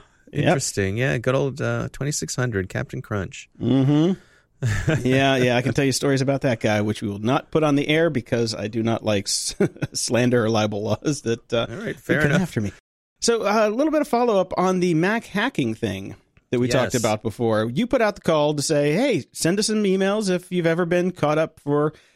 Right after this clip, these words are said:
Speaker 1: uh, your Mac getting hacked." And sadly, zero.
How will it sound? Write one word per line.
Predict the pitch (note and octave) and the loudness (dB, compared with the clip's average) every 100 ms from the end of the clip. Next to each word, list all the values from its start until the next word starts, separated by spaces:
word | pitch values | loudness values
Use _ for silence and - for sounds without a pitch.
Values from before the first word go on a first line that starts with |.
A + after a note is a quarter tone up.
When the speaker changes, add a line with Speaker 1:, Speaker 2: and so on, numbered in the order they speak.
| _ - | _ -4
Speaker 1:
uh, | B2+ C3 C3 - _ | 0 2 0 -8 _
your | - C#3 C3+ - - | 0 2 2 -2 -2
Mac | B2 C3+ - | 0 0 0
getting | E3 D#3+ | 0 2
hacked." | F3+ G3+ C3+ - - - | 0 0 -2 -8 -12 -4
And | C#3+ D3 C#3 C#3 - | 0 2 0 -2 -6
sadly, | - G#3+ D4 C#4+ D3+ C#3 G3 - _ _ _ | -2 0 2 2 2 2 -2 -8 _ _ _
zero. | G#3+ F4 D#4+ A2 D2 - | -4 0 2 0 -4 -12